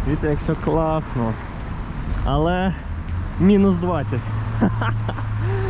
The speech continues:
Мінус двадцять, і я зараз поїду.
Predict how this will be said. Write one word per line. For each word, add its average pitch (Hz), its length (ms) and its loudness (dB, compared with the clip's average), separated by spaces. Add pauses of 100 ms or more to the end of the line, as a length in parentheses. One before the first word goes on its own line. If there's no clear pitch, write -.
(680)
Мінус 202 360 6
двадцять, 185 500 2
і 151 40 -2
я 160 160 2
зараз 156 280 2
поїду. 156 560 2